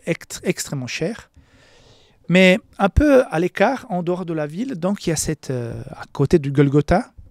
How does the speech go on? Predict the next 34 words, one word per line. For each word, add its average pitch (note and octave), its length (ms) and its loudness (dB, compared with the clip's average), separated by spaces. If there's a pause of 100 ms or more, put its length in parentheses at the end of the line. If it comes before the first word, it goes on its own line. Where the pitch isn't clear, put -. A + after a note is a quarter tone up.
(240)
du B2+ 100 -12
supposé E3 640 -4
Golgotha, C#3 500 -2 (720)
il D3+ 60 -4
y D#3+ 80 6
a F3+ 60 6
donc F3 280 0
un D3 120 -2
supposé E3+ 640 -4
tombeau. C#3 380 -10 (880)
Et C3+ 60 -8
c'est - 240 -4
impressionnant F#3 500 -2
de D#3+ 120 -2
pouvoir D3 600 -2 (520)
y D#3+ 80 6
rentrer, D#3+ 500 0 (1120)
voir D3 360 4
que C#3 440 -2
ce - 200 -8
qui D3+ 340 -2
est C3+ 80 4
dit C#3 160 -4
dans D3+ 80 2
la C#3 120 0
Bible, D3 340 -4
ça - 240 -10
correspond D3 600 -6 (540)
à - 80 -18
ce - 140 -10
qu'on B2 260 -14
visite. B2+ 540 -12 (580)
Je - 160 -16
suis - 380 -12